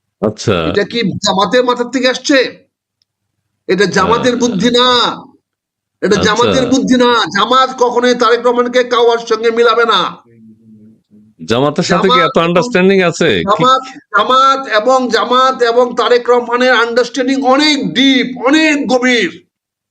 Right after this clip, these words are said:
Speaker 1: আচ্ছা, আচ্ছা, আচ্ছা, আচ্ছা। ও, তাহলে দেশবাসী
Speaker 2: তাদেরকে
Speaker 1: যেটা
Speaker 2: আমরা
Speaker 1: মনে করছে তাই
Speaker 2: না। কিন্তু এমন
Speaker 1: হ্যাঁ।
Speaker 2: একটা পরিবেশ সৃষ্টি করা হচ্ছে, যেহেতু পুলিশ অদর্প,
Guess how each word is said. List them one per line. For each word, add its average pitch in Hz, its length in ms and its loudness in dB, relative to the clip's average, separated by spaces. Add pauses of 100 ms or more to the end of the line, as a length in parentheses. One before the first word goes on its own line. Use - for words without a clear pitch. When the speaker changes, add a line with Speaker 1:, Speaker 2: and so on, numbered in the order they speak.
Speaker 1:
আচ্ছা, 127 340 -4
আচ্ছা, 156 220 -2
আচ্ছা, 151 220 -4
আচ্ছা। 135 120 -2 (140)
ও, 147 100 2
তাহলে 143 240 0
দেশবাসী 143 400 0
Speaker 2:
তাদেরকে 160 240 2
Speaker 1:
যেটা 165 140 2
Speaker 2:
আমরা 170 160 2
Speaker 1:
মনে 180 100 2
করছে 175 320 0 (100)
তাই 175 120 0 (320)
Speaker 2:
না। 185 240 -4 (520)
কিন্তু 269 300 0
এমন 269 180 2
Speaker 1:
হ্যাঁ। 214 180 0
Speaker 2:
একটা 311 140 -2
পরিবেশ 262 400 -2
সৃষ্টি - 340 -4
করা 226 180 0
হচ্ছে, 208 420 0
যেহেতু 233 520 -2
পুলিশ 240 300 0
অদর্প, 190 640 -2